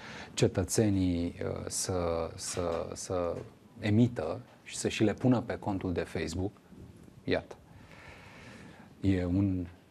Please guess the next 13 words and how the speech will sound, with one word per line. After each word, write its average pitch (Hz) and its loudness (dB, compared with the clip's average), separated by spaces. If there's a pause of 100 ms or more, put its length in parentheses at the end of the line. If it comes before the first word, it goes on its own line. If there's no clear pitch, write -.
exemplu. 85 -4 (1800)
Voi, 170 6
uh, 156 4 (800)
propune 143 4
și 139 -2
vă 117 6
voi 123 4
provoca 104 -2
și 104 -2
pe 139 -4
dumneavoastră, 95 -4
îi 127 4
voi 113 0